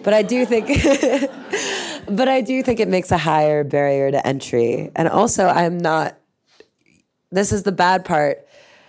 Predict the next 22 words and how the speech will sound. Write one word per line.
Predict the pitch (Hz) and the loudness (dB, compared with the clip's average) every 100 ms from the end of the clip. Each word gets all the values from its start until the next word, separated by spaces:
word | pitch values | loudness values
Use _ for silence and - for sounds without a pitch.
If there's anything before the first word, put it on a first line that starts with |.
| _ - | _ -2
I | |
prided | 196 208 214 208 | 0 2 2 2
myself | 185 165 165 156 | 0 2 0 0
on | 143 | 0
not | 139 135 | 0 0
being | 147 139 | 0 0
very | 135 135 | 0 -2
technically | - 139 139 143 135 | -2 -6 -4 -2 -2
proficient | - 127 123 - 147 | -2 -4 -4 -4 -6
for | - | -2
a | 156 | 0
long | 156 156 | 0 0
time, | 160 175 165 | -2 -2 -2
being | 147 135 | -2 -2
like, | 120 - | -2 -2
"I | 214 | 0
use | 208 170 | 2 0
this | 131 | -4
cheap | - 190 | -4 -2
microphone. | 180 185 185 170 165 147 127 120 | 2 2 0 -2 0 0 0 0
Like, | 120 123 - | -2 -2 0
I | 185 165 | 0 -2